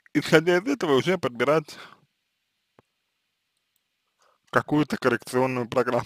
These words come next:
программу, да, какой-то вот, ну, коррекционный процесс. А, вот. Еще вот, э, знаете, я щас, э, вам, э,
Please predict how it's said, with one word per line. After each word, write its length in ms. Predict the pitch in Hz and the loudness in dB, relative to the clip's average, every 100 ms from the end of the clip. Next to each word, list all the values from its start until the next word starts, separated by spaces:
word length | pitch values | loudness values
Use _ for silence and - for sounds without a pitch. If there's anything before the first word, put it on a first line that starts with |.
| - | -4
программу, 440 | 135 131 131 131 - - _ - | -2 0 0 -2 -6 -20 _ -18
да, 240 | - 156 165 | -2 -2 -2
какой-то 460 | - 113 135 139 117 | -4 -4 -4 -6 -6
вот, 160 | 113 - | -10 -12
ну, 180 | 156 135 - _ _ _ _ _ _ _ _ _ _ _ _ | -14 -14 -16 _ _ _ _ _ _ _ _ _ _ _ _
коррекционный 540 | 139 131 - 135 131 | -2 -2 -2 -4 -2
процесс. 600 | 127 127 - - - - _ _ _ _ _ _ _ _ _ _ _ _ _ _ _ _ _ _ _ _ _ _ _ - | -2 -2 -2 -10 -12 -18 _ _ _ _ _ _ _ _ _ _ _ _ _ _ _ _ _ _ _ _ _ _ _ -4
А, 220 | 123 123 | 2 4
вот. 540 | 120 123 131 101 69 - _ _ _ _ _ _ _ _ _ _ _ _ - _ _ _ _ _ _ _ _ _ - | 4 2 2 0 -4 -10 _ _ _ _ _ _ _ _ _ _ _ _ -20 _ _ _ _ _ _ _ _ _ 2
Еще 380 | 170 - 370 | 4 6 6
вот, 280 | 311 185 - | 6 2 0
э, 380 | 147 160 160 151 | 4 6 6 6
знаете, 320 | 185 254 156 | 4 -2 2
я 120 | 151 135 | 4 4
щас, 520 | - 151 - - - | 6 4 4 -4 -2
э, 40 | |
вам, 1120 | 139 131 147 147 131 131 131 - - 64 64 57 | 0 2 4 2 2 -8 -14 -16 -20 -20 -20 -20
э, 180 | - | -20